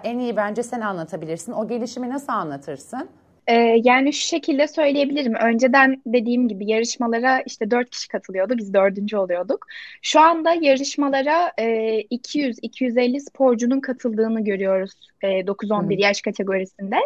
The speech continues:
Speaker 2: Yarıştığımız branşta bizim yaş kategorileri var. Dokuz on bir, on iki on dört, on beş on yedi ve senior dediğimiz büyükler kategorisi on sekiz yaş ve üzeri.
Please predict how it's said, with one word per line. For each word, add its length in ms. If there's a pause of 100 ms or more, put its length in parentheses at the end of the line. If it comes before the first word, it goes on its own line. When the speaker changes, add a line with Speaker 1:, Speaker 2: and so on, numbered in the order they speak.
(400)
Speaker 2:
Yarıştığımız 520
branşta 380
bizim 240
yaş 180
kategorileri 580
var. 220
Dokuz 260
on 220
bir, 200 (100)
on 40
iki 200
on 160
dört, 240
on 200
beş 180
on 60
yedi 220
ve 60
senior 460
dediğimiz 440
büyükler 380
kategorisi 600
on 180
sekiz 280
yaş 260
ve 120
üzeri. 340